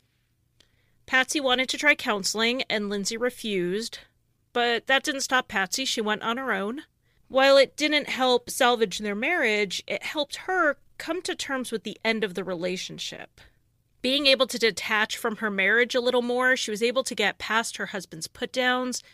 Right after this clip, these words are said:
She stopped making the marriage her everything and began pursuing her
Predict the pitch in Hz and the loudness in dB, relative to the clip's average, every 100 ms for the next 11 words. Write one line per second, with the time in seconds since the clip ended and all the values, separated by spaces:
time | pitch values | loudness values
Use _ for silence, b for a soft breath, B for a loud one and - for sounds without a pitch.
0 | b b b b b - - - 285 294 | b b b b b -8 -4 0 2 2
1 | - 233 233 247 226 214 202 214 214 - | 0 0 2 2 0 0 2 4 2 0
2 | 190 - 190 226 220 262 262 277 - b | -6 -4 -4 -4 -4 -2 -2 -2 -8 b
3 | b b - 233 214 185 - 285 320 320 | b b -4 -2 -2 -4 -2 2 2 2
4 | 294 269 262 247 240 214 220 | -2 -2 2 4 4 2 -4